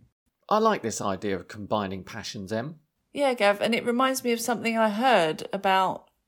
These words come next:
Speaker 2: this exact thing. And can I just come in with a little bit of maybe English learning teaching here?
Speaker 1: Go ahead.
Speaker 2: If students have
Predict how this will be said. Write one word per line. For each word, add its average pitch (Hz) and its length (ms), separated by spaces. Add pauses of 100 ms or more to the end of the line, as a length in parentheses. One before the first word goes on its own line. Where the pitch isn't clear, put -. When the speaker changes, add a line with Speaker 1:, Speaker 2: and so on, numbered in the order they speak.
(140)
Speaker 2:
this 214 240
exact 196 440
thing. 180 680
And 170 420 (260)
can 180 140
I 175 100
just 175 200
come 180 200
in 165 140
with 160 100
a 165 40
little 165 180
bit - 180
of 156 220 (560)
maybe 156 300
English 160 520
learning 156 600 (160)
teaching 151 540
here? 98 440
Speaker 1:
Go 110 180
ahead. 101 340
Speaker 2:
If 185 180
students 190 720
have 170 480